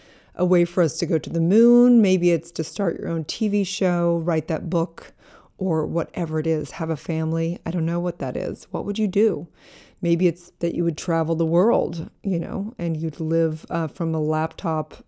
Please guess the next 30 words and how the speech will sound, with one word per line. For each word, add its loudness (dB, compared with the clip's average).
uh, -6
lifestyle. -2
I -8
don't -2
know 0
what -4
that -2
is, -8
but 0
I 4
invite 2
you 0
to 0
inquiry -2
and -4
live -2
in -4
that -8
question -10
for -16
the -10
day. -12
So, 2
you 0
know, 0
going 4
in 2
leadership 4
programs, -2
again, -4